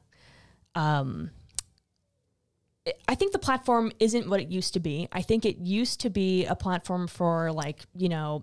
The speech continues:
th-, their guidelines were a little more strict. Uh, now it's a lot of, you know, like, drop shippers, a lot of e-, it, it's like eBay in a way, where unless you sort by, like,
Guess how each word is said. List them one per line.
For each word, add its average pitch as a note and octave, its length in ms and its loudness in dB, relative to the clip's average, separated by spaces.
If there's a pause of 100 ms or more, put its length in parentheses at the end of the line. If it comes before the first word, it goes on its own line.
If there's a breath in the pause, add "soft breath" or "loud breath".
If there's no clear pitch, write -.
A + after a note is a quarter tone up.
th-, F#3 160 4
their F#3 200 2
guidelines F#3+ 440 2
were G#3 40 -2
a G3 40 0
little G3 160 2
more F#3 140 0
strict. - 540 0 (500 loud breath)
Uh, F3 260 6
now F3+ 240 2
it's F#3 140 -2
a F#3+ 40 -4
lot F3+ 160 2
of, F3+ 280 -2
you F3+ 140 4
know, E3+ 200 2
like, D#3+ 340 -4 (120)
drop F#3 300 6
shippers, E3+ 1040 0
a E3+ 80 0
lot F3 180 2
of F3 320 0
e-, F#3+ 300 -2
it, - 200 0
it's B3 120 -2
like F#4 120 0
eBay C#4 360 4
in F3 80 0
a E3 80 -2
way, D3 220 -2
where F3+ 260 4
unless G#3+ 360 2
you C4+ 60 0
sort G#3+ 380 2
by, F3 220 2
like, D#3+ 340 -2